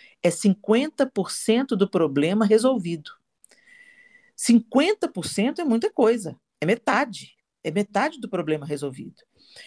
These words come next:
Então, o que que eu, o que eu sugiro pra você, amiga? Que você, é,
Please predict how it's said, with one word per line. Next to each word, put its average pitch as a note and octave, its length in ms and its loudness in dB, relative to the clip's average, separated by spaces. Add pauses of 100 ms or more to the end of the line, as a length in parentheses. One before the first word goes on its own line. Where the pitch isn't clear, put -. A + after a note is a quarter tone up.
(140)
Então, G#3+ 320 2
o F#3+ 60 -2
que C4+ 160 -6
que C#4 120 -2
eu, G#3+ 180 0
o F#3+ 60 -10
que - 120 -6
eu C4 60 -2
sugiro G#3+ 420 0
pra G3+ 120 -2
você, E3+ 400 -2
amiga? C#3 520 -2 (460)
Que A#3 100 2
você, G#3+ 760 2 (400)
é, E3+ 400 0